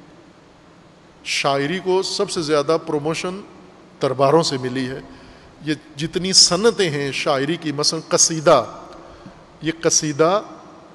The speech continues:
یہ رسول اللہ اور اہل بیت کی شان سے شروع نہیں ہوا، پادشاہوں کی شان سے شروع ہوا ہے۔ پھر بعد میں قصیدے کی صنف مذہب میں بھی آ گئی ہے۔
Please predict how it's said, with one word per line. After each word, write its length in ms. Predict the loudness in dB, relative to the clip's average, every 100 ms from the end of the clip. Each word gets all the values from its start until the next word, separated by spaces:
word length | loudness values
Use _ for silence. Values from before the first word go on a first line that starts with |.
| -20 -18
یہ 180 | -4 -2
رسول 340 | 0 0 0
اللہ 160 | 0 2
اور 140 | 0
اہل 320 | 0 -4 -4 -2
بیت 380 | 2 2 2
کی 100 | -2
شان 340 | -4 -2 -2 -2
سے 140 | -4
شروع 280 | -2 -2 -2
نہیں 260 | -2 -4 -2
ہوا، 280 | 0 0 -2 0
پادشاہوں 560 | 2 2 0 0 0
کی 300 | -2 -4 -4 -6 -14 -20 -20 -10
شان 380 | -4 0 0 0
سے 140 | -4
شروع 280 | -2 -2 -2
ہوا 300 | -4 -6 -8
ہے۔ 100 | -10 -14 -20 -20 -20 -20 -6
پھر 140 | -4
بعد 260 | 0 4 4
میں 240 | 2 -2 -2
قصیدے 420 | -2 -2 0 0
کی 120 | 0
صنف 440 | -2 -2 -2 -6 -12 -20 -20 -20 -4
مذہب 380 | 0 4 2
میں 120 | 2 -2
بھی 140 | 2
آ 140 | 0
گئی 200 | 0 -4 -6
ہے۔ 140 | -12